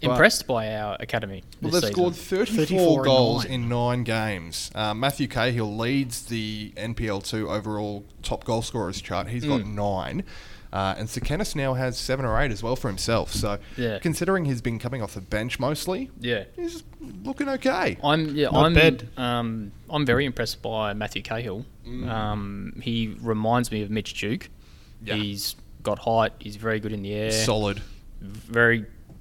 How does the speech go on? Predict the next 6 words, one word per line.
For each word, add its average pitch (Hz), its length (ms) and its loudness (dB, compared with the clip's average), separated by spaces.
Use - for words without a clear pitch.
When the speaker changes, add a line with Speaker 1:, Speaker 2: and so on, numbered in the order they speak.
Speaker 2:
very, 113 360 2
very 120 240 4
quick. - 340 -6
Speaker 1:
Oh, 127 140 4
yeah. 107 340 -2
Speaker 2:
Um, 104 340 -6